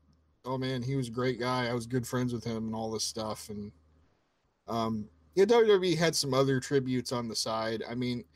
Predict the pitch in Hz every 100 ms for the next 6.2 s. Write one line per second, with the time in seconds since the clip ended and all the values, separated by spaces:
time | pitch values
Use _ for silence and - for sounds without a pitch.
0 | _ _ _ _ - 127 - _ _ _
1 | _ _ - - - 175 - 214 175 170
2 | 165 139 - 147 139 131 _ _ _ _
3 | 135 147 139 139 139 139 135 127 127 127
4 | 127 123 117 - - 117 120 - 123 117
5 | 110 123 117 107 - 113 117 - 101 104
6 | 104 104